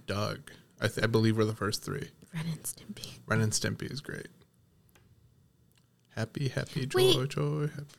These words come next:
Speaker 1: What's the
Speaker 2: happy,
Speaker 1: one with the
Speaker 2: joy,
Speaker 1: dog?
Speaker 2: joy. Cat dog?
Speaker 1: Cat dog? That's sad.
Speaker 2: What?
Speaker 1: Th-, I heard, I don't know if it's, like, some, whatchamacallit.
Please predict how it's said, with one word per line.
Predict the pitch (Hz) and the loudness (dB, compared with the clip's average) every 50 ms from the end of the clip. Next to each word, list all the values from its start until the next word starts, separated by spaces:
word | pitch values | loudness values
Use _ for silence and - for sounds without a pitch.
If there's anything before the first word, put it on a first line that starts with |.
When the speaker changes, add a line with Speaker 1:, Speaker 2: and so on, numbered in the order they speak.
| - 147 - | -18 -12 0
Speaker 1:
What's | 226 269 294 285 | 4 4 4 6
the | - 339 | 6 6
Speaker 2:
happy, | 330 330 | 6 8
Speaker 1:
one | 330 320 | 6 6
with | 311 | 4
the | 311 | 6
Speaker 2:
joy, | 233 | 6
Speaker 1:
dog? | 240 247 254 247 220 202 202 | 10 10 12 12 10 10 6
Speaker 2:
joy. | 208 208 - - _ _ _ _ - _ _ _ _ _ _ | 0 -6 -8 -18 _ _ _ _ -20 _ _ _ _ _ _
Cat | - - 113 110 120 | 0 2 2 2 4
dog? | 131 135 143 160 160 165 165 - - _ _ _ | 4 4 6 6 4 4 2 -2 -10 _ _ _
Speaker 1:
Cat | - 202 202 - | -6 -6 -6 -4
dog? | - 240 247 254 254 - - - _ _ _ _ _ _ _ _ _ _ | -2 -2 -2 -2 -4 -6 -12 -20 _ _ _ _ _ _ _ _ _ _
That's | - 285 339 - - - | 8 8 8 8 6 4
sad. | - 302 294 311 339 359 349 294 254 226 202 196 185 185 214 214 - - - - - | 12 12 12 12 12 12 12 12 12 12 12 12 12 10 6 -2 -8 -12 -20 -20 -6
Speaker 2:
What? | - 113 107 104 - - - - - _ _ _ _ - | 2 4 4 4 4 2 -6 -10 -16 _ _ _ _ -4
Speaker 1:
Th-, | - - - | -4 4 6
I | 269 285 | 8 8
heard, | 262 262 302 - - | 8 8 6 8 10
I | - 269 | 10 10
don't | 277 277 | 10 10
know | 277 277 | 6 6
if | 277 - 285 | 4 6 4
it's, | 269 262 - | 2 4 2
like, | 254 247 | 0 0
some, | - - 240 226 214 202 196 196 196 190 185 190 - - - _ - _ _ _ _ _ _ _ _ _ _ _ _ _ _ _ _ _ _ - | 2 4 4 6 6 6 6 6 6 4 2 0 -2 -8 -20 _ -20 _ _ _ _ _ _ _ _ _ _ _ _ _ _ _ _ _ _ -16
whatchamacallit. | 202 - - - 196 190 185 - 175 175 180 185 175 170 | -14 -10 -6 -2 -2 -2 -2 0 -2 -2 -2 -2 -4 -6